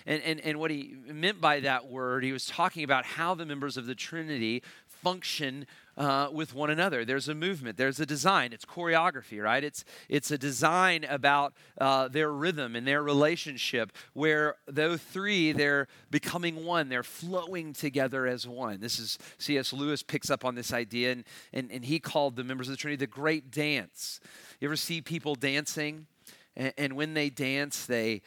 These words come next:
they, they seem, even though there's two distinct people, if they're good dancers, right? This is not me dancing, right? But if they're good dancers, you see two people that really know how to dance with one another,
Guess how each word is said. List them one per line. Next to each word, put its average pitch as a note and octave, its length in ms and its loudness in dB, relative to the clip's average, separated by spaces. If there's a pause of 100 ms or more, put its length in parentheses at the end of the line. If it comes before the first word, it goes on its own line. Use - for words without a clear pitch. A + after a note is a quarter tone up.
(300)
they, B2 260 0
they A#2 200 -2
seem, G3+ 540 0
even E3+ 180 -2
though G3+ 100 2
there's E3+ 220 0
two B3 240 -2
distinct F3 460 -4
people, F3+ 300 -2
if B2+ 100 -4
they're D3+ 100 0
good E3+ 320 0
dancers, - 720 -2
right? A#2 160 -2
This C#3 160 -4
is D3+ 100 -2
not D3 160 2
me F#3 300 2
dancing, F#2+ 500 -12
right? A1+ 220 -20 (800)
But D3 100 -2
if D3+ 100 0
they're F3 120 0
good F#3 280 2
dancers, G#3 540 2
you B2 40 -8
see A3 200 0
two G#3+ 160 -2
people E3+ 240 -2
that D3 100 0
really A#3+ 320 4
know A#3+ 100 2
how A3 80 -2
to G#3 80 2
dance G3 300 -4
with B2+ 140 -10
one B2 100 -6
another, G#2+ 340 -4